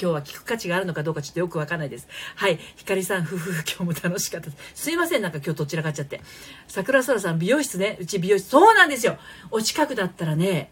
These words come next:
迷わず行ってます。うん。あの、本当に桜空さんにカットしていただきたいと思いますよ、私。うん。お近くだったら本当に、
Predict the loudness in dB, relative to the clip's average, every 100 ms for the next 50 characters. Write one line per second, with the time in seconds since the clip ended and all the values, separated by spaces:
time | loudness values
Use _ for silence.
0 | _ _ _ -4 4 8 8 8 4 2
1 | 0 -2 -2 -6 -18 _ _ -20 _ -20
2 | _ _ _ _ _ _ -20 _ -20 -20
3 | -6 0 0 -2 -10 -20 -20 -20 -20 -16
4 | -6 -2 -2 0 -2 -2 -2 0 0 0
5 | 0 -2 -4 -4 -6 -6 -2 -2 -2 -4
6 | -4 -6 -8 -8 -4 -2 -2 -4 -6 -10
7 | -12 -10 -12 -14 -8 -2 -2 -4 -10 -20
8 | -16 -12 -8 -6 -6 -6 -6 -6 -6 -8